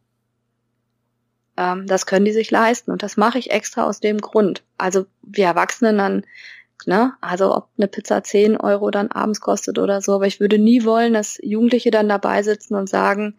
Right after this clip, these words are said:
"Ich hab kein Geld, ich kann mir das nicht", aber dann halt so Sachen sagen wie, "Ich hab keinen Hunger" oder so. Ähm, deswegen, weil bei mir immer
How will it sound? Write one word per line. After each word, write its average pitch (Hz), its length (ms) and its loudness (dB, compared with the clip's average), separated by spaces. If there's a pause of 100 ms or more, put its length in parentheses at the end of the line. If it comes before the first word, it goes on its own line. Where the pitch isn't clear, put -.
(320)
"Ich - 140 -8
hab 208 100 -8
kein 202 180 -2
Geld, 196 280 2
ich 208 100 -4
kann 196 140 -4
mir 196 60 2
das 196 180 -2
nicht", 190 140 -8 (480)
aber 190 180 2
dann 196 200 2
halt 190 160 0
so 202 80 0
Sachen 202 280 -4
sagen 185 160 -2
wie, 190 60 -6
"Ich 190 80 -8
hab 185 100 -4
keinen 185 220 -4
Hunger" 196 320 -2
oder - 200 -4
so. - 180 -10 (1200)
Ähm, 180 400 -4 (340)
deswegen, 233 720 2
weil 208 420 0 (200)
bei 180 140 0
mir 226 520 0
immer 262 520 2